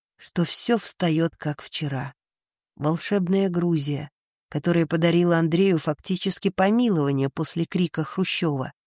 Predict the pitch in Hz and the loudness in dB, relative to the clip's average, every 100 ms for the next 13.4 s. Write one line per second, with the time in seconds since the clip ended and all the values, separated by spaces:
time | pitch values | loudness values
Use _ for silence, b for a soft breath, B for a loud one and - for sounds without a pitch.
0 | _ _ _ _ - 156 156 - 180 175 | _ _ _ _ 0 0 2 2 4 4
1 | 175 175 214 - 202 175 147 131 - 127 | 4 6 4 2 2 2 2 0 0 -4
2 | 139 160 190 156 143 135 _ _ 170 170 | 0 0 2 2 0 -4 _ _ 2 2
3 | 160 - - 123 123 127 147 - _ _ | 0 -4 -6 -6 -6 -10 -12 -16 _ _
4 | _ _ _ _ - 165 220 233 185 147 | _ _ _ _ -2 2 4 6 4 2
5 | - 247 190 185 170 170 165 170 160 175 | 0 -2 2 2 4 2 2 0 0 -2
6 | 175 - 175 156 143 - _ _ - - | -2 0 0 0 -2 -8 _ _ -6 0
7 | 175 160 175 - - 156 175 175 170 - | 2 2 2 0 -4 -2 0 2 0 0
8 | 151 147 156 - 170 147 156 156 160 202 | -2 0 -2 0 0 0 -2 0 2 2
9 | 220 151 135 - _ _ _ _ 165 220 | 0 -2 -8 -8 _ _ _ _ 2 4
10 | 208 202 - 196 196 190 185 190 175 185 | 4 2 2 4 4 2 2 2 4 4
11 | 180 180 185 175 180 185 185 170 151 135 | 4 2 -2 -2 -2 -2 -2 0 -2 -2
12 | 139 139 151 147 135 151 143 - 156 143 | -4 -4 -2 0 0 -4 -4 -4 -4 -4
13 | - - - | -8 -10 -12